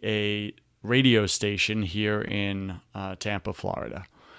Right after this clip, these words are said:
Like a terrestrial radio station, right? Antenna, like, car radio, all that. It's a talk, Christian talk radio station. And I had no interest.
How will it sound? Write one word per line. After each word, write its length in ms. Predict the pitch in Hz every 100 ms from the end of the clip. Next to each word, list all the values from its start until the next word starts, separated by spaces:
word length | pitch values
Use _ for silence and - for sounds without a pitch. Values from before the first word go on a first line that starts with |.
| - -
Like 120 | 110
a 60 | 101
terrestrial 560 | - 117 110 - 117 101
radio 300 | 104 98 92
station, 500 | - 95 92 92 98
right? 280 | 98 104 -
Antenna, 720 | 135 87 - 104 104 101 104 101
like, 360 | 98 95 -
car 240 | - 107 101
radio, 560 | 101 98 98 98 98 -
all 120 | 95
that. 180 | 92 92
It's 100 | 92
a 60 | 87
talk, 400 | - 110 101 -
Christian 340 | - 113 -
talk 300 | - 104 -
radio 260 | 95 92 87
station. 460 | - - - - - - - - - - - -
And 540 | 135 139 139 135 113 -
I 220 | 113 147
had 180 | 170 120
no 280 | 110 113 107
interest. 600 | 92 - - - -